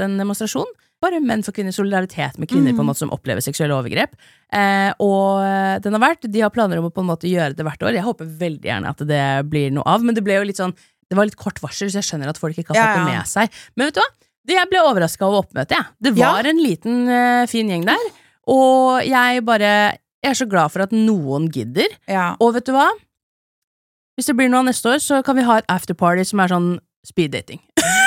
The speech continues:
Speaker 2: Ja, vi kan finne
Speaker 1: Fordi
Speaker 2: dere en ålreit,
Speaker 1: Fordi
Speaker 2: a good girl to
Speaker 1: jeg
Speaker 2: settle
Speaker 1: kommer
Speaker 2: down
Speaker 1: dit.
Speaker 2: with.
Speaker 1: <laughs> Ja, jeg skal, menn for kvinner, å ja.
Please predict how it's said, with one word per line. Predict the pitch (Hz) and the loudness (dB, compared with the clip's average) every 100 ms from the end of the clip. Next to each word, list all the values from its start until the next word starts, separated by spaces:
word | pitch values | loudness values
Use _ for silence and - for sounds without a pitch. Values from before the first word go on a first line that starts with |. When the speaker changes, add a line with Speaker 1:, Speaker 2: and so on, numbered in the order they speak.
| 762 719 | 4 4
Speaker 2:
Ja, | 762 381 202 302 392 | 4 4 6 4 4
vi | 339 | 2
kan | 370 - | -2 0
finne | 381 269 202 | 2 2 4
Speaker 1:
Fordi | |
Speaker 2:
dere | 208 214 240 240 240 | 4 4 4 2 2
en | 240 | 0
ålreit, | 233 233 190 180 196 254 | -2 0 2 2 2 0
Speaker 1:
Fordi | 269 294 | 2 2
Speaker 2:
a | 269 247 | 2 2
good | 233 202 | 2 0
girl | 185 185 196 | 0 2 4
to | |
Speaker 1:
jeg | 240 233 226 | 4 2 0
Speaker 2:
settle | 185 | 0
Speaker 1:
kommer | 208 180 | 2 2
Speaker 2:
down | 165 165 | 2 2
Speaker 1:
dit. | 226 | 2
Speaker 2:
with. | 370 - - 403 320 | 0 0 2 2 2
Speaker 1:
<laughs> | 254 | 2
Ja, | 247 - | 0 -2
jeg | 220 208 220 | 0 0 -2
skal, | - 214 208 - - - | 0 2 2 0 -14 -2
menn | 185 165 165 | 0 0 -2
for | 214 | -4
kvinner, | 202 190 269 - | 0 0 0 2
å | - | 2
ja. | 247 | 2